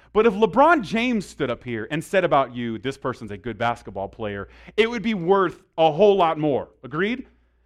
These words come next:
Because when someone great ga-, grants you esteem, it is great. And the greatness of esteem is proportionate to, to where it comes from.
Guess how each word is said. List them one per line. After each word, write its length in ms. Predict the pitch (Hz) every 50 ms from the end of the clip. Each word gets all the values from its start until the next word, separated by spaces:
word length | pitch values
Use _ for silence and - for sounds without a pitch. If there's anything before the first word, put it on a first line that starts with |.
| _ -
Because 260 | - - 262 240 208
when 120 | 254 233
someone 380 | 240 - 285 302 330 330 302 220
great 640 | 160 131 143 139 165 196 208 156 143 - - - 123
ga-, 180 | 185 196 190 190 180
grants 340 | 135 170 196 226 226 - -
you 120 | 214 190
esteem, 800 | 165 143 - - - - 208 240 247 196 160 143 143 151 165 160 _ _ _ _ -
it 180 | 214 214 202
is 140 | 202 202 160
great. 500 | 131 165 175 208 202 147 - - - - _ _ _ _ _ _ _ _ _ _ _ _ _ _ _ _ -
And 120 | 190 202
the 40 | 196
greatness 520 | 156 185 202 247 277 302 302 294 - -
of 160 | 262 214 180
esteem 540 | 180 - - - - 247 254 254 226 196 180
is 80 | 170 170
proportionate 680 | - 208 - - - 247 277 277 - - 202 175 170 165
to, 100 | - 208
to 280 | - - - - - 233
where 360 | 208 165 151 208 220 226 247
it 100 | 226 214
comes 280 | - 214 233 233 220 -
from. 360 | - 202 170 139 107 87 87